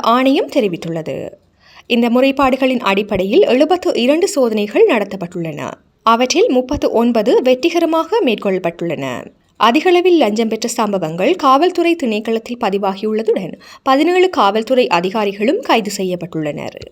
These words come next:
நீதி அமைச்சகம், சுகாதார அமைச்சகம், குடிவரவு மற்றும் குடியகல்வுத்துறை, இலங்கை போக்குவரத்து சபை மற்றும் மாவட்ட செயலகங்கள் உட்பட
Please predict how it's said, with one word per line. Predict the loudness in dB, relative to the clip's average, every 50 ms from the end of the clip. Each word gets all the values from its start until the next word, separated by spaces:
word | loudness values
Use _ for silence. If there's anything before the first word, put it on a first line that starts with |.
| _ _ -2
நீதி | 0 0 2 2 2 2
அமைச்சகம், | 2 2 0 -2 -2 -4 -2 0 2 2 2
சுகாதார | 2 0 0 2 2 2 4 4 2 2 2
அமைச்சகம், | 0 0 0 -2 -2 -4 -4 -6 -6 -4 -4 -4 -2 -2 -2
குடிவரவு | -2 0 0 2 2 2 2 2 0 0
மற்றும் | -2 -2 -2 -2 -2 -2 -2 -2 -2 -2 -2
குடியகல்வுத்துறை, | -2 0 2 2 2 0 -2 -2 -2 -4 -4 -2 -4 -2 -2 0 0 -2 -2 0
இலங்கை | 0 2 2 2 2 0 -2
போக்குவரத்து | 2 2 2 2 2 2 0 0 0 0 -2 -6
சபை | -6 -4 -4 -4 -2 -2 -2 -2 -2
மற்றும் | -2 -4 -4 -2 -2 -2 -2
மாவட்ட | 0 0 0 0 0 0 -2 -2 -4 -4 -2
செயலகங்கள் | -2 0 0 0 -2 -2 -2 -2 -2 -2
உட்பட | -2 -2 -2 -2 -4 -6 -6 -6 -6 -8